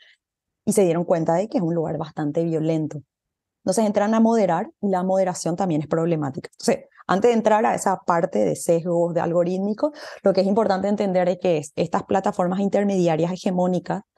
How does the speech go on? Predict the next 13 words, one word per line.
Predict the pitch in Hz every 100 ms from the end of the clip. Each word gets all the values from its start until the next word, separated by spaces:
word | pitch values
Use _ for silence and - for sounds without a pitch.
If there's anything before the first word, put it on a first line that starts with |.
| _ _ _ _ _
tiene, | - 196 214 - -
son | 196 185
modelos | 202 180 190
diferentes | 185 202 202 160 151 139 _ _
y | - 165
es | 170
muy | 185
importante | 190 185 175 180
en-, | 196 -
entender | 202 196 175 170 170
cuáles, | 165 165 147 -
¿verdad? | - 143 143
Son | - 170 160 156